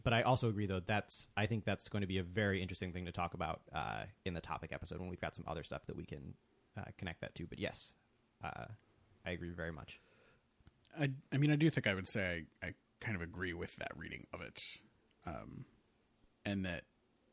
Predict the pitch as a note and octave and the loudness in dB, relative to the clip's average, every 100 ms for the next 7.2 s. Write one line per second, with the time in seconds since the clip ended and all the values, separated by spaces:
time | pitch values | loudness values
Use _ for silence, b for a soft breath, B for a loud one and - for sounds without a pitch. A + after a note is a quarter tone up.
0 | _ _ - A#2 B2 A#2+ F#2+ A2 G#2 F#2+ | _ _ -4 2 4 4 2 2 4 4
1 | E2 C2+ - - A#2 A2+ G#2+ C3 C3+ A2 | 0 -4 -10 -10 0 0 4 4 4 2
2 | E2+ G#2 F#2 F#2 G2 F#2 - F2+ D#2+ - | 2 0 2 2 0 0 -2 -4 -4 -2
3 | F2 A2 C#3 D#3 C3+ B2+ B2 A#2+ A#2 A#2+ | 0 0 0 -2 -2 -2 2 4 4 4
4 | A#2 A#2 - _ - A2 - A#2+ - A2 | 2 0 -2 _ -4 -2 0 0 2 2
5 | A#2 A#2 - A2+ A2+ A#2+ - A2 - C#3 | 2 0 2 0 -2 -6 -4 -4 -4 -8
6 | - - _ _ _ b b b - B3+ | -12 -20 _ _ _ b b b 0 2
7 | F#4+ - | 0 -2